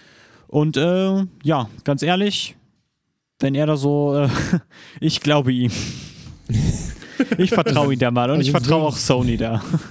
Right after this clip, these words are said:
Speaker 2: Sonst würden sie es nicht machen, glaub ich, Epic.
Speaker 1: Ja, ich glaube auch.
Speaker 2: Wenn das
Speaker 1: Äh, ein ganz großer Faktor ist aber dann auch noch, dass halt Fortnite einfach den zurzeit das einfach komplett finanziert, <laughs> so mehr oder weniger. Fortnite ist wohl immer noch eine mega Cash-Cow.
Speaker 2: Find ich krass.
Speaker 1: Ähm,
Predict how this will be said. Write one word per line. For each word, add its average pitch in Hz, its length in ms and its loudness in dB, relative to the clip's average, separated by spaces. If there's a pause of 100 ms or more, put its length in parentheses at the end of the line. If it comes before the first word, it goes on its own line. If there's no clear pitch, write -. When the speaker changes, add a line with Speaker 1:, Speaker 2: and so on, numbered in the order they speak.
Speaker 2:
Sonst 120 200 0
würden 143 160 2
sie 127 100 2
es 110 80 -2
nicht 110 120 0
machen, 98 300 0
glaub 92 140 2
ich, 92 60 -6
Epic. 101 340 -2 (840)
Speaker 1:
Ja, 113 220 0
ich 107 100 -4
glaube 107 260 -2
auch. 104 340 -6
Speaker 2:
Wenn - 100 -2
das - 180 0
Speaker 1:
Äh, 139 60 2
ein 139 320 2
ganz 175 240 0
großer 170 260 2
Faktor 143 460 0
ist 143 160 -4
aber 135 140 2
dann 127 100 0
auch 135 100 2
noch, 131 140 0
dass - 320 -2
halt 110 260 -2
Fortnite 117 500 -2
einfach 107 280 -8
den 107 360 -4 (240)
zurzeit 110 440 -8
das 104 100 -10
einfach - 220 -14
komplett - 340 -10
finanziert, 110 500 -4
<laughs> - 0 -
so - 120 -2 (340)
mehr 165 180 2
oder 160 100 -2 (180)
weniger. 131 340 0 (600)
Fortnite 120 380 0
ist 117 140 -8
wohl 120 140 -2
immer 123 180 0
noch 120 140 -4
eine 120 80 0
mega 110 320 0
Cash-Cow. 110 540 -2
Speaker 2:
Find 95 140 0
ich - 80 -12
krass. 95 280 0
Speaker 1:
Ähm, 143 480 0